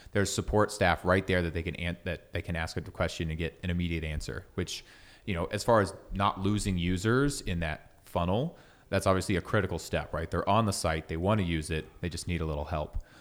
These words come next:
Um, the origins of the support staff is pretty fun. So we had a Telegram channel early on that we had, like, all the community working in, and I was on the West Coast, other founder on the East Coast. We tried to not have co-, la-, a gap in coverage overnight, so I'd, like, stay up as late as I could. He'd get up as early as he could, but inevitably there was, like, some coverage gaps. And we had,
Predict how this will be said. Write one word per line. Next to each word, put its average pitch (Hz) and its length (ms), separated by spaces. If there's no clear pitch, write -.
Um, 85 320
the 90 60
origins 127 460
of 98 120
the 87 80
support 90 320
staff 85 200
is 85 80
pretty 92 200
fun. 87 280
So 92 200
we 98 180
had 92 520
a 107 60
Telegram 120 420
channel 82 340
early 90 240
on 78 260
that 85 100
we 85 100
had, 90 140
like, 85 140
all 87 100
the 85 60
community 87 500
working 82 340
in, 78 240
and 87 300
I 104 80
was 123 140
on 117 80
the 107 60
West 87 280
Coast, 85 300
other 90 160
founder 85 320
on 82 100
the 78 80
East 127 200
Coast. 104 400
We 101 100
tried 117 260
to 120 60
not 104 180
have 98 160
co-, - 200
la-, 90 220
a 98 60
gap 85 260
in 87 80
coverage 85 360
overnight, 82 400
so - 100
I'd, 82 140
like, 82 160
stay 85 240
up 82 100
as 80 100
late 85 140
as 80 80
I 80 60
could. 120 400
He'd 98 160
get 87 100
up 90 160
as 87 100
early 90 240
as 87 120
he 95 100
could, 87 240
but 92 100
inevitably 101 580
there 87 120
was, 85 160
like, 82 220
some 92 180
coverage 87 380
gaps. 76 260
And 92 80
we 92 80
had, 90 300